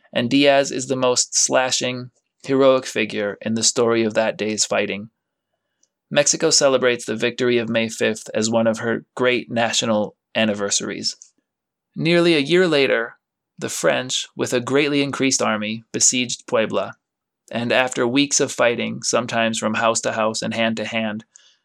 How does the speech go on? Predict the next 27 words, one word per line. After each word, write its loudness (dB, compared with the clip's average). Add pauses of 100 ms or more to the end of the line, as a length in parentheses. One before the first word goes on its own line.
(300)
with -4
Diaz 2
thrilling 0
his -2
comrades -2
by -2
his -8
desperate -4 (140)
courage -4 (880)
and -4
brilliant 0
methods, -4 (800)
the -6
city 2
was 4
starved 2
into -6
surrender. -2 (1400)
Diaz 4
was 0
made 0
prisoner, -2 (400)
refused 0
to 0
give 2
his -6
parole 0